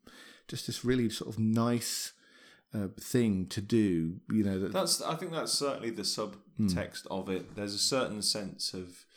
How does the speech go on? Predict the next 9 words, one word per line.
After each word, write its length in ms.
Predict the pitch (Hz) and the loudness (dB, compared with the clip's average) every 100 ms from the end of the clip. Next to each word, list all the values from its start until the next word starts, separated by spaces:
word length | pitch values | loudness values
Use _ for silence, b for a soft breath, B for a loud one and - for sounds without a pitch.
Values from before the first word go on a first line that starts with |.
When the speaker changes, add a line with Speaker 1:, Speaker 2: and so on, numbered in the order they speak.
| B B B _ - | B B B _ -10
Speaker 2:
um, 500 | 98 95 92 87 85 - - | -6 -6 -6 -8 -12 -14 -4
end 220 | 98 95 | -2 -2
of 80 | 90 | -2
an 100 | 92 | -4
era 440 | 90 90 90 87 | -4 -2 -4 0
Speaker 1:
Hmm. 360 | 135 139 107 85 | 6 6 6 4
Speaker 2:
about 440 | 87 87 85 85 | -2 -4 -6 -6
it. 160 | 92 90 | -6 -6
Let's 360 | 98 90 - | -4 -4 -6